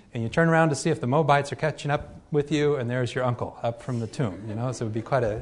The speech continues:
quite a shock. Okay, so again, why do we have miracles like this? Because there's no faith, and God is trying to get attention. And I think this would get attention maybe, and some people would say, "You know what, maybe we should have taken that prophet Elisha a little more seriously."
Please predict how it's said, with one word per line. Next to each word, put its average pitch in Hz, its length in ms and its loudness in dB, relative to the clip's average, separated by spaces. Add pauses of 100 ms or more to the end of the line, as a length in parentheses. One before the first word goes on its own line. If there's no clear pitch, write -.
(160)
quite 139 180 4
a 110 60 -2
shock. - 420 2 (560)
Okay, 147 220 0
so 120 320 4 (240)
again, 170 240 8
why 233 160 12
do 277 80 8
we 240 80 10
have 233 160 12
miracles 233 400 8
like 208 220 8
this? 208 260 4
Because 160 320 4
there's 143 180 6
no 160 180 6
faith, 107 500 -2 (340)
and 127 160 2
God 160 180 12
is 165 120 6
trying 156 220 2
to 143 60 4
get 143 140 6
attention. 127 560 0 (360)
And 131 140 4
I 143 60 4
think 180 180 2
this 175 180 2
would 160 120 6
get 160 120 8
attention 147 440 0
maybe, 107 240 -2
and 98 100 -6
some 151 140 2
people 151 300 2
would 131 120 2
say, 139 180 2
"You 151 60 2
know 175 80 4
what, 185 180 6
maybe 165 180 -2
we 165 40 -2
should 151 160 -4
have 135 80 -6
taken 147 280 -2
that 117 140 -6
prophet 131 320 0
Elisha 117 440 -2
a - 20 -4
little 113 160 -2
more 107 160 -6
seriously." 101 600 -6